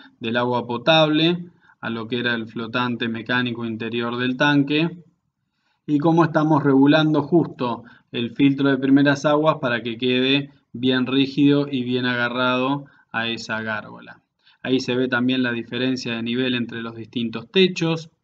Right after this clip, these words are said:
cuando se estaba terminando la construcción,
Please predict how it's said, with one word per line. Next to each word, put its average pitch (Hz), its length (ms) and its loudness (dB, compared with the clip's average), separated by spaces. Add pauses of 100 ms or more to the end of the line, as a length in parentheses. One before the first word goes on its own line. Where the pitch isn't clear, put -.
(120)
cuando 113 260 -10
se 117 120 -20
estaba 117 320 -8
terminando 113 520 -8
la 110 120 -10
construcción, 160 840 -2